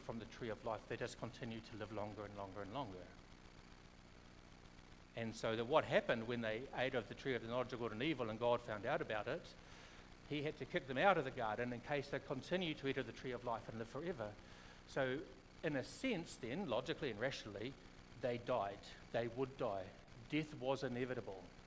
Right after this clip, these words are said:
for them. So God didn't tell a lie. The devil did it. Well, it's not the devil, actually. It's the serpent. I keep on saying the devil 'cause that's been my thinking for so many years.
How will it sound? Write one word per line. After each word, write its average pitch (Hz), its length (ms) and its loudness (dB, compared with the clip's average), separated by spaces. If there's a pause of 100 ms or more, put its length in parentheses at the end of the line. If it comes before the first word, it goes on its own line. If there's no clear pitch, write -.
(600)
for 110 140 -2
them. 92 180 -8 (1500)
So 120 80 0
God 143 280 8
didn't 127 200 2
tell 123 220 0
a 113 40 0
lie. 104 380 -2 (1200)
The 117 40 -8
devil 170 320 4
did 123 160 0
it. 113 80 -6
Well, 107 200 2 (120)
it's 151 140 -10
not 240 120 2
the 208 60 2
devil, 113 300 0
actually. 107 180 -6
It's - 80 -12
the 127 80 -6
serpent. 131 360 -4
I 117 40 -4
keep 170 180 -4
on 147 100 0
saying 139 180 0
the 131 60 -2
devil 110 240 -2
'cause 120 160 -6
that's 143 140 -4
been 123 160 -2
my 110 100 0
thinking 123 320 -6 (100)
for 117 60 -10
so 120 180 -6
many 110 180 -6 (120)
years. 110 260 -8